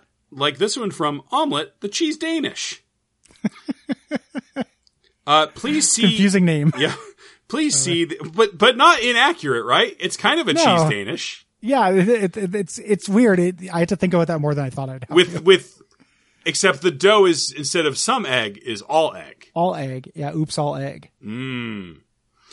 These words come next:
Speaker 1: That'd be a good cake.
Speaker 2: Hardcore.
Speaker 1: That'd be a good cake.
Speaker 2: I don't think it'd be a
Speaker 1: Leave
Speaker 2: very
Speaker 1: out
Speaker 2: good
Speaker 1: everything but the egg?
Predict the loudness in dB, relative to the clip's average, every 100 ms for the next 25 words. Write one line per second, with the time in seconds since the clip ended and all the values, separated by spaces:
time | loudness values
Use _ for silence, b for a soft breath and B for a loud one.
0 | B B -6 -6 -6 -4 0 0 2 4
1 | 6 4 0 -8 _ -12 -12 -12 -14 -14
2 | -14 -16 _ _ _ _ _ _ _ -20
3 | _ _ _ -12 -8 -8 -10 -12 -10 -8
4 | -4 0 2 2 -2 -6 -8 -10 -8 -8
5 | -8 -14